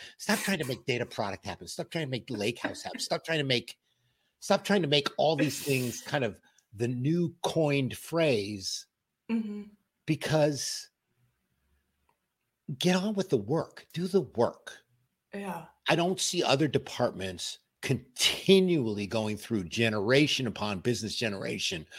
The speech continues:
Speaker 1: of brand new terms for existing things to, you know, make it the new stuff. Now, some people are really good at it.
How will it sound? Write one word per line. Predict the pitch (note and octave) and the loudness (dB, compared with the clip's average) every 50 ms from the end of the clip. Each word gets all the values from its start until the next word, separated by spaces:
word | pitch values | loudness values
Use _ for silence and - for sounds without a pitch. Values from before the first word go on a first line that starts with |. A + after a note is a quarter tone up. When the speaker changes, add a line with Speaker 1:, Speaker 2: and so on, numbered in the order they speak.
| - - - - - | -18 -18 0 6 10
Speaker 1:
of | C3 B2+ A2+ G2 - - - - - - - - - - - _ - G2 - | 10 10 10 8 6 0 -12 -18 -20 -20 -20 -20 -20 -20 -20 _ -18 -12 -6
brand | G#2 G2+ A#2+ B2+ C#3 C#3+ C#3+ C#3 | -2 2 4 6 6 6 6 6
new | C3 C3 B2 | 4 2 2
terms | A#2 - - - C3 A#2+ A2 G#2+ G#2 - - | 0 -2 -2 -2 0 0 0 0 -2 -4 -4
for | - - G#2 G2 G2 F#2 | -2 -2 0 0 0 -2
existing | F2 E2+ - F2 G#2 G#2+ - - A2 G2 F2+ | -4 -6 -8 -6 -4 -4 -4 -4 -6 -6 -8
things | - - - G#2+ G#2 G2 F#2+ F#2 - | -8 -6 -4 -4 -4 -4 -6 -8 -10
to, | - - D2 _ _ _ _ _ _ _ _ _ _ | -12 -16 -20 _ _ _ _ _ _ _ _ _ _
you | - | -6
know, | - F#2 | -6 -6
make | F2 F#2+ G#2 G#2 - - | -2 -2 -2 -2 -2 -4
it | F#2+ - | -6 -6
the | G2+ | -4
new | F#2+ F#2+ F2+ F2+ | -4 -4 -2 -2
stuff. | - - - - - - - | -2 0 -2 -4 -6 -6 -4
Now, | A#2 G2+ | -2 0
some | F#2 - - G#3 G3 | 6 8 8 8 8
people | G#3 G3+ C3+ A#2+ | 8 6 6 4
are | A2 | 2
really | A2+ B2 G#2 F2+ | 2 2 0 -2
good | D#2 - - G#2+ G#2+ G#2 | -4 -4 -2 -2 0 0
at | F2 D2+ C#2 - - | -2 -2 -4 -4 -4
it. | D#2+ E2 | -6 -6